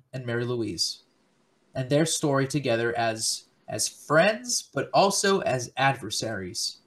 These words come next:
Because, like in the latest movie, in Mamma Mia, Cher's alive, Mary Louise is dead. Sherilyn's alive, Mary Louise is dead.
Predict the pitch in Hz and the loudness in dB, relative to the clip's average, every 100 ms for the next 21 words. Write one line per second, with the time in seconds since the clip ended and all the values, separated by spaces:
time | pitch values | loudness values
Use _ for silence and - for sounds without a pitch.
0 | _ _ _ _ _ 139 139 139 127 127 | _ _ _ _ _ -2 4 4 4 4
1 | - - _ _ _ _ 135 190 220 185 | 2 0 _ _ _ _ 4 4 6 6
2 | 165 180 196 - 147 139 110 - 135 156 | 8 8 6 4 4 4 2 -2 2 4
3 | 170 165 139 113 92 - _ _ _ _ | 4 2 -2 -4 -8 -10 _ _ _ _
4 | _ _ _ _ _ _ _ _ - 185 | _ _ _ _ _ _ _ _ 0 4
5 | 214 214 175 139 135 139 135 - _ _ | 4 6 6 8 6 4 -2 -16 _ _
6 | _ _ _ _ _ _ _ _ _ 127 | _ _ _ _ _ _ _ _ _ -2
7 | 147 160 151 139 135 131 127 - 117 - | 4 4 6 4 4 2 0 -4 -6 -2
8 | 107 95 - - 165 175 165 156 139 127 | -4 -4 -8 -2 2 2 2 2 2 2
9 | 123 127 123 127 123 117 - 123 92 | 2 -4 -6 -4 -4 -4 -6 -4 -6